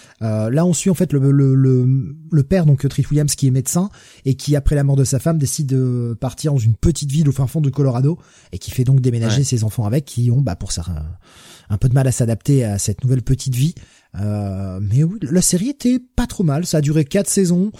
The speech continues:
Speaker 1: quatre-vingt-neuf épisodes. Bon, après, bah, ça reste un drama, ce qui fait que ça tourne un peu vite en rond, malheureusement. Mais, euh, la série se laissait regarder, franchement. Mais oui, totalement, hein, c'est, c'est l'analogie que j'allais faire, c'est pour moi le, le concurrent à Gilmore Girls.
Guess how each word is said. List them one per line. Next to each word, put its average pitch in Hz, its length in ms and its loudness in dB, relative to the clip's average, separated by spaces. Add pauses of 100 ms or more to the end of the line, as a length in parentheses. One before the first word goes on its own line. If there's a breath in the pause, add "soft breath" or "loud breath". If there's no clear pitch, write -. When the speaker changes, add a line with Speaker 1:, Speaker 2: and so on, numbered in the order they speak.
(320 loud breath)
Speaker 1:
quatre-vingt-neuf 165 420 -2
épisodes. 143 340 -2
Bon, 123 120 -2
après, 127 320 -2
bah, 104 100 -4
ça 92 140 -6
reste 107 260 -2
un 95 240 -2
drama, 113 320 0
ce - 80 -4
qui - 80 -14
fait 104 140 -6
que - 60 -8
ça 98 80 -4
tourne 95 180 -4
un 92 80 -4
peu 101 100 -4
vite 107 220 -4
en 107 80 0
rond, 101 160 -6 (320 soft breath)
malheureusement. 98 560 -6 (520 soft breath)
Mais, 95 200 -8
euh, 98 80 -8 (100)
la 110 160 -4
série 143 300 -2
se - 160 -4
laissait 160 220 0
regarder, 117 340 -2
franchement. - 400 -10 (100)
Mais 151 240 4
oui, 151 200 2
totalement, 147 500 2
hein, 131 40 2
c'est, - 140 -4
c'est - 380 -2
l'analogie 143 400 4
que 147 60 0
j'allais 139 160 2
faire, 170 200 0
c'est - 140 -2
pour 131 160 0
moi 143 100 4
le, 135 140 4
le 127 140 2
concurrent 131 540 0
à 117 40 -2
Gilmore 113 340 -2
Girls. 92 200 -6